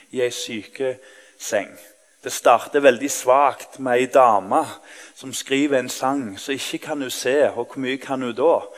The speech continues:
Men så ser hun jo mer enn noen andre, og så kommer disse sterke vekkelsene. Tenk om Fokus blir en menighet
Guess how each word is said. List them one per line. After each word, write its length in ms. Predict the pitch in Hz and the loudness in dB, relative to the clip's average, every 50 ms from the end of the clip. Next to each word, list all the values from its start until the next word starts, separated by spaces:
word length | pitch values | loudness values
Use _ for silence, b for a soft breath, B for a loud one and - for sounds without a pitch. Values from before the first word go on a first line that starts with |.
| B B B B | B B B B
Men 120 | - 127 - | -10 -8 -6
så 120 | - 135 | -6 -6
ser 380 | 127 - - - 117 127 135 143 | -6 -6 0 4 4 4 4 2
hun 100 | 135 123 | -2 -4
jo 80 | 123 | -4
mer 320 | 117 113 113 120 131 127 131 | -2 -2 -2 -2 0 0 -2
enn 140 | 120 120 | -2 -2
noen 260 | 113 107 - 139 135 127 | -4 -6 -6 -6 -6 -4
andre, 460 | 113 101 92 90 - 131 175 185 - - B B B B B B | -6 -6 -6 -6 -4 -4 -4 -4 -4 -12 B B B B B B
og 80 | 127 - | -14 -12
så 120 | 139 131 | -12 -8
kommer 300 | - - 139 151 156 147 | -2 -2 -2 0 0 -2
disse 260 | 135 123 - - 143 - | -2 -2 -2 -4 -10 -10
sterke 600 | - - - - 151 - - - - - 156 131 | -8 -4 -2 -2 -2 -2 -4 -16 -10 -8 -2 -2
vekkelsene. 720 | 127 107 - - - 123 120 - - 117 104 104 98 90 87 - - _ _ _ _ _ _ _ _ _ _ _ _ _ _ _ _ _ _ _ _ _ b b b b b b b b b b b b b b b b b b b b b b b b b b _ _ _ _ _ _ _ _ _ B B B B B B B B B 302 302 302 294 B B B B B B 302 B B B B B B B _ - - - _ _ _ _ _ _ - | -2 -2 -2 -6 -14 -12 -12 -10 -8 -10 -10 -8 -10 -14 -14 -16 -20 _ _ _ _ _ _ _ _ _ _ _ _ _ _ _ _ _ _ _ _ _ b b b b b b b b b b b b b b b b b b b b b b b b b b _ _ _ _ _ _ _ _ _ B B B B B B B B B -20 -20 -20 -20 B B B B B B _ B B B B B B B _ -20 -20 -20 _ _ _ _ _ _ -8
Tenk 380 | - 135 139 147 135 - - - - - _ b b b b b b b b b b b | -6 -6 -6 -6 -10 -14 -18 -18 -18 -18 _ b b b b b b b b b b b
om 140 | - 120 113 | -12 -10 -10
Fokus 840 | - - 127 127 139 - - - 113 101 - - - - - - - _ _ - | -10 -10 -10 -10 -10 -12 -12 -12 -10 -10 -8 -8 -10 -10 -12 -14 -20 _ _ -4
blir 320 | 113 117 120 127 127 - - 110 | 0 2 2 2 2 0 -6 -8
en 140 | 110 110 | -6 -6
menighet 840 | 110 107 101 98 101 113 117 110 104 92 85 - - _ - - | -6 -6 -6 -6 -8 -10 -12 -10 -10 -10 -12 -14 -18 _ -20 -20